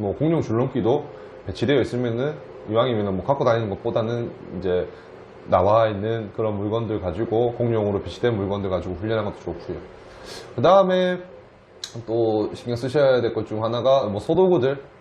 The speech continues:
그런 것들 좀 있으면은 체육관에서 운동하기가 재미가 있어요. 수업도 그렇고 개인 운동적으로 운동하기도 그렇고. 그래서 뭐 심볼이든 아니면은 매드 심볼이든 아니면은 뭐 캐틀벨, 미용 아령, 그다음에 진로프,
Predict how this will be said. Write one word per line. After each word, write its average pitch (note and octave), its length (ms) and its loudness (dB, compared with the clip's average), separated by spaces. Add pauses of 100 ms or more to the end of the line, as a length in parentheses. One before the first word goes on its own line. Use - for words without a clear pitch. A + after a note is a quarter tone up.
(180)
그런 D#3+ 180 2
것들 C#3 200 2
좀 B2 160 0
있으면은 D#3 540 2
체육관에서 D3 440 0
운동하기가 C#3 540 0 (200)
재미가 F3+ 340 4
있어요. G2+ 260 -2 (500)
수업도 F3+ 360 2
그렇고 D3 500 0
개인 A#2+ 200 0
운동적으로 A2+ 420 -2
운동하기도 A2 380 0
그렇고. F2+ 340 -6 (400)
그래서 G#2+ 220 -4
뭐 G2 340 2 (300)
심볼이든 A#2+ 1000 2
아니면은 G#2 520 -2
매드 F#2+ 200 0
심볼이든 G#2+ 840 0
아니면은 F#2 500 -2
뭐 F2+ 140 0
캐틀벨, A2+ 760 2
미용 G#2+ 300 0
아령, G#2+ 440 0 (160)
그다음에 A2 320 -2
진로프, B2 520 0